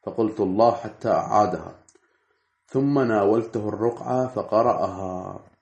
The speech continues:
شاف الرسالة من الإمام وقبلها ووضعها بين عينيه. ثم قال: "يا أخي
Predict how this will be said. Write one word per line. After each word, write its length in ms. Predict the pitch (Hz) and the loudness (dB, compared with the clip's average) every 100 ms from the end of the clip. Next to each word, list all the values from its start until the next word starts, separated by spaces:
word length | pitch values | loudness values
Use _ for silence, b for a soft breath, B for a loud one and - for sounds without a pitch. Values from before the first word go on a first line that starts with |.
| _ | _
شاف 280 | - 107 101 | -2 -2 -2
الرسالة 420 | 92 90 101 92 | -4 -2 0 0
من 100 | 90 | 0
الإمام 460 | 85 85 101 123 101 | -2 -4 -4 -4 -6
وقبلها 840 | - 95 92 117 185 202 185 202 | -4 -6 2 4 6 6 6 4
ووضعها 640 | 190 123 117 120 151 170 180 | 4 4 4 2 2 2 2
بين 280 | 139 143 | 2 0
عينيه. 680 | 117 101 92 98 104 117 - 120 _ _ _ _ _ _ _ _ _ _ _ _ _ _ - b b b b - | -2 -4 -6 -6 -6 -10 -12 -18 _ _ _ _ _ _ _ _ _ _ _ _ _ _ -20 b b b b 2
ثم 300 | 165 196 185 | 2 4 4
قال: 880 | 175 170 170 165 156 151 147 135 127 | 6 8 8 8 6 2 -2 0 2
"يا 200 | 117 165 | 4 2
أخي 340 | 190 135 | 2 0